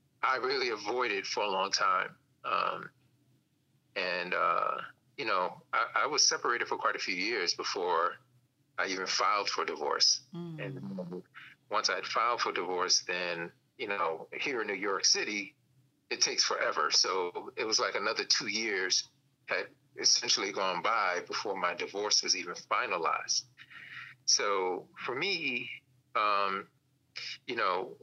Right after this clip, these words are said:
Speaker 1: the, the, the thing that I had to do was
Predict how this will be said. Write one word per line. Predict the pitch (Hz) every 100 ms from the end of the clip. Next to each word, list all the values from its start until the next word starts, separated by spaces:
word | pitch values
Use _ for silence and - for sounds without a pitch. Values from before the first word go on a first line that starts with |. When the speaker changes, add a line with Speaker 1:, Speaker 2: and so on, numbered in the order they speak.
| - _ -
Speaker 1:
the, | 110 104 - _
the, | - 104 101 98 - _ _ _ -
the | 113 -
thing | 156 175 147 - - _ _ _ _ _ _ -
that | 120 113
I | 104 120
had | 135 117 110
to | - -
do | 104 113 127 147 - _ _ _ _ -
was | 98 123 107 104 - -